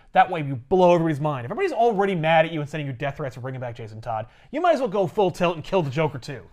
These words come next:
Because it's the only way you're gonna, like, really earn the resurrection.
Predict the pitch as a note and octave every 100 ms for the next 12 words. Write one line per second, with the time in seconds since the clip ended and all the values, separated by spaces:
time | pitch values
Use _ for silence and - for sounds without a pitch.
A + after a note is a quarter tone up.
0 | - - - A3 B3+ C4 C4+ D#4 D#4+ D4+
1 | D4 C4 A#3 A3 F3+ B2+ D3+ A3+ A#3 A#3+
2 | - C4+ D4+ G#3+ F3 F3 A3 - _ _
3 | _ - D#3 F#3+ F#3 G#3+ F#3+ B3 E4 -
4 | - B2+